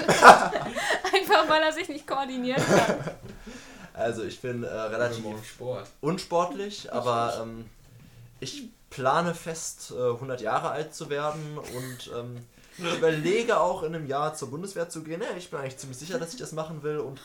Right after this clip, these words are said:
Speaker 3: Das argumentieren wir jetzt nicht
Speaker 2: da
Speaker 3: aus.
Speaker 2: soll-, das, das sollte ich vielleicht ein bisschen sportlich sein, wenn ich aufgenommen werden will. Ähm, und deswegen habe ich jetzt in Ferien angefangen, weil ich mir dachte, vor dem Einstellungstest hätte ich jetzt theoretisch noch ein Jahr.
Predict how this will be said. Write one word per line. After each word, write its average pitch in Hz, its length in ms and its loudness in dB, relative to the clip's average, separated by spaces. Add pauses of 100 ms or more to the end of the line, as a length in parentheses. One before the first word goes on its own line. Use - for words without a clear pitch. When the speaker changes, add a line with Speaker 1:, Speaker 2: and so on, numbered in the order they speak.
Speaker 3:
Das 156 120 -10
argumentieren 147 540 -4
wir 131 80 -2
jetzt 123 160 -6
nicht 120 180 -8
Speaker 2:
da 151 140 4
Speaker 3:
aus. 147 60 -2
Speaker 2:
soll-, 160 340 6
das, - 300 -4
das 139 160 -4
sollte 165 200 6
ich - 80 -10
vielleicht 139 240 -4
ein 127 40 -12
bisschen 127 220 -8
sportlich 117 420 -4
sein, 104 180 -8
wenn 101 80 -10
ich 101 80 -12
aufgenommen 101 480 -10
werden 101 300 -10
will. 147 260 -6 (800)
Ähm, 123 360 -4
und 131 120 -12
deswegen 143 320 -8
habe 139 100 -4
ich - 80 -10
jetzt - 240 -10
in 123 160 -10
Ferien 160 420 -6
angefangen, 147 480 -6
weil 123 80 -6
ich 117 100 -12
mir 123 80 -8
dachte, 139 420 -6
vor 131 220 -4
dem 107 40 -10
Einstellungstest 135 800 -10
hätte 143 140 -10
ich - 80 -14
jetzt 127 160 -14
theoretisch 135 380 -6
noch 117 120 -12
ein 104 160 -10
Jahr. 165 340 -4